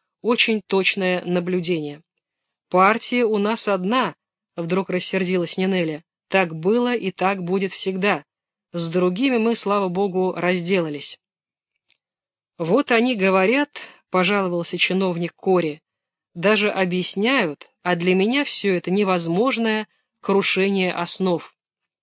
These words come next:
"Прошли твои времена управа", огрызнулась Нинеля. "Простите",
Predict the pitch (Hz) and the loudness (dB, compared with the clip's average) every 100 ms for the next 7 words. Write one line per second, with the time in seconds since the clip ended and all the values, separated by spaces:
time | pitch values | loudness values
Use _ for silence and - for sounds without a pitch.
0 | _ _ _ _ _ _ - 202 233 254 | _ _ _ _ _ _ -2 0 0 0
1 | 302 302 180 180 175 185 185 190 180 170 | 0 0 2 2 2 0 0 0 -2 -4
2 | 165 185 180 165 - - _ _ - 175 | -4 0 0 -2 -8 -16 _ _ -6 -4
3 | 165 170 156 202 202 180 - 175 180 190 | -2 -2 0 0 0 -2 -4 -2 0 2
4 | 175 156 165 _ _ _ _ _ 214 220 | 0 -2 -10 _ _ _ _ _ 2 2
5 | - - 185 - 214 254 | 0 -4 -4 -2 -4 -4